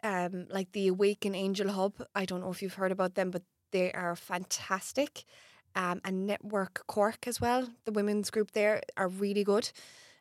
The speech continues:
Um, but I think once you kinda get into the higher level investor tech kinda space, I think it's a little bit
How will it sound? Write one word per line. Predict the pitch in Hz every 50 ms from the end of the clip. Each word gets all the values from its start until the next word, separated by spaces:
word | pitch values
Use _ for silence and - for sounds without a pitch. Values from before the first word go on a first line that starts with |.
| _ -
Um, | 202 196 185 185 185 190 185
but | - 214 214
I | 202
think | - _ - - 311 302 302 294 - -
once | 247 240 -
you | 247 233
kinda | - 226 214 208
get | 202 220 208 202
into | 202 196 214
the | 214 208
higher | 202 - - 214 202 208 208 202
level | 196 208 185 190 185 190 190 185
investor | 180 185 185 180 190 185 190 - - - - 180 170 147 127 123 - _ _ _ -
tech | - - - 208 190 - - - - - - -
kinda | - 202 185 185
space, | 185 - - - 185 180 202 247 - - - - - _ -
I | 190
think | 185 - 196 185 180 190
it's | 185 185 - - -
a | -
little | 196 180 180 165 180
bit | - 185 170